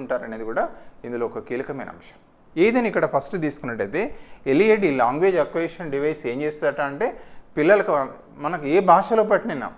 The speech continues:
చిన్నపిల్లలు ఏంటంటే ఎన్ని భాషలైనా సులభంగా నేర్చుకుంటారు. ఇప్పుడు ఎన్ఈపీ ట్వంటీ ట్వంటీ ఉంది, మామూలుగా ఏమని చెప్తున్నారు అంటే వాళ్ళకి ఎక్స్‌పోజర్ ఇవ్వాలి. ఎందుకోసం ఎన్ఈ, ఎన్ఈపీ ట్వంటీ ట్వంటీలో ప్రీ స్కూల్ ఎడ్యుకేషన్‌కు చాలా ప్రాముఖ్యత పెరిగింది. ప్రీ స్కూల్ ఎడ్యుకేషన్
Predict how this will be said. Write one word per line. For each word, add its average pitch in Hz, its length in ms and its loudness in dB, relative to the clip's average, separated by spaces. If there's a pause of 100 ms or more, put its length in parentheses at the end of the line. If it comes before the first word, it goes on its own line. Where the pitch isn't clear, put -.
(160)
చిన్నపిల్లలు 175 440 0
ఏంటంటే 175 320 -4 (380)
ఎన్ని 165 220 2
భాషలైనా 202 640 2
సులభంగా 170 440 -4
నేర్చుకుంటారు. 123 640 -8 (960)
ఇప్పుడు 123 160 -4
ఎన్ఈపీ 170 360 2
ట్వంటీ 160 400 -2
ట్వంటీ 156 220 -4
ఉంది, 104 360 -8 (160)
మామూలుగా 139 320 0
ఏమని 160 200 -2
చెప్తున్నారు 160 520 0
అంటే 185 140 -2 (420)
వాళ్ళకి 165 280 -2
ఎక్స్‌పోజర్ 196 440 2
ఇవ్వాలి. 143 320 0
ఎందుకోసం 165 340 -2
ఎన్ఈ, 156 220 -6 (280)
ఎన్ఈపీ 175 260 -2
ట్వంటీ 170 300 -6
ట్వంటీలో 180 400 -4 (440)
ప్రీ 202 160 0
స్కూల్ 214 260 -4
ఎడ్యుకేషన్‌కు 180 540 -4 (100)
చాలా 143 180 0
ప్రాముఖ్యత 143 480 -2 (100)
పెరిగింది. 92 360 -12 (140)
ప్రీ 170 120 2
స్కూల్ 147 260 -6
ఎడ్యుకేషన్ 95 460 -10